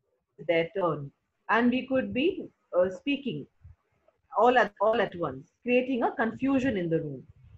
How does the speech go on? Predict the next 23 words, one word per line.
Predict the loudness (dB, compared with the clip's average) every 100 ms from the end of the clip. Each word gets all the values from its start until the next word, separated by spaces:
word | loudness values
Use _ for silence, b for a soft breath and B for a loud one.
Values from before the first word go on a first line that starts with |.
| _ -10
which | -6
is | -6 -2
why | 2 4 6
I | 4
wanted | 4 4 4 2 -4
to | -6
create | -4 4 4 6
that | 4 0 0
little, | 0 2 0 -2 -6 _ _ -12
uh, | -10 -10 _ _
you | -8
know, | -6 -4
discussion | -4 0 0 2 0 2
right | 0 0
at | -2 0
the | 4
outset | 4 2 -4 -4 -4 _ _ -20 -12
so | -2 0
that | 4 4 2 -2
we | 0
experience | 0 -2 -4 0 2 2 0 2
that | 0 0
beforehand. | -4 -2 0 0 0 -4